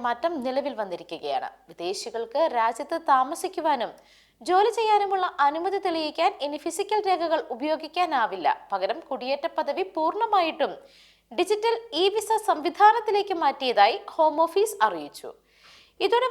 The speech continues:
വർഷങ്ങളായിട്ട് ഉപയോഗത്തിലുണ്ടായിരുന്ന ബി ആർ പി കാർഡുകളും പാസ്പോർട്ടിലെ വിസ സ്റ്റാമ്പുകളും ഔദ്യോഗികമായി ഒഴിവാക്കപ്പെടുകയാണ്. പുതിയ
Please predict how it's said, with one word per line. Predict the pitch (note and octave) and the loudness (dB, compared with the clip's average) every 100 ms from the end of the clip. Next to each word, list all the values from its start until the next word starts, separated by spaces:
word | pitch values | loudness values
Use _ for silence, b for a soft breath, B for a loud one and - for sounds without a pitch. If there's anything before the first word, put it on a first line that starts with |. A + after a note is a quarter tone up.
| A4 | 6
വർഷങ്ങളായിട്ട് | G#4+ A#4+ A#4 A4+ G#4+ G#4+ G#4 C4 | 6 0 4 6 6 2 -2 0
ഉപയോഗത്തിലുണ്ടായിരുന്ന | E4 F#4+ G#4 G#4 F#4+ F#4 E4+ C#4+ B3+ F4+ - F#3+ D#4 | 2 4 2 0 0 4 4 4 4 2 0 -6 0
ബി | E4 G4+ | 4 6
ആർ | G#4 G#4 | 4 2
പി | G#4 | 4
കാർഡുകളും | E4+ D#4 D#4 D#4 D#4 G4+ - D4 | 8 8 6 0 0 -2 2 6
പാസ്പോർട്ടിലെ | D4 D4+ F#4 F4+ F4 F4+ D#4 | 8 6 0 2 0 0 0
വിസ | D#4+ F#4+ | 4 4
സ്റ്റാമ്പുകളും | G4 F4+ D#4+ E4+ F#4+ F#4 B3 - B B B - | 2 0 0 0 2 4 2 -2 B B B 6
ഔദ്യോഗികമായി | D4+ E4+ - A4 A4 G#4 F#4+ E4+ D#4 - | 6 6 2 2 2 2 4 4 2 -2
ഒഴിവാക്കപ്പെടുകയാണ്. | C4+ C4+ E4+ E4+ - F3+ E3+ F3+ F#3+ G#3 - - _ _ _ _ _ _ _ - | -2 2 0 0 -6 -6 2 6 6 4 -2 -10 _ _ _ _ _ _ _ 2
പുതിയ | F#4+ A4+ | 6 8